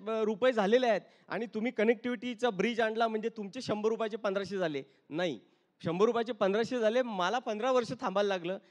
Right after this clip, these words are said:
माझ्या लोकांना इन्व्हेस्टमेंट करून वेट करायला लागलं. ही, ही आमची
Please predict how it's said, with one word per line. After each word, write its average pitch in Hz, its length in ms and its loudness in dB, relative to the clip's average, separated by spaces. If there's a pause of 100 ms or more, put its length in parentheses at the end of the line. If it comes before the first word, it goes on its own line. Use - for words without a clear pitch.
(120)
माझ्या 165 220 -2
लोकांना 208 400 -4
इन्व्हेस्टमेंट 208 500 -2
करून 202 260 -2
वेट 175 220 4
करायला 175 240 2
लागलं. 160 300 -2 (320)
ही, 170 80 0
ही 190 260 0
आमची 196 400 -2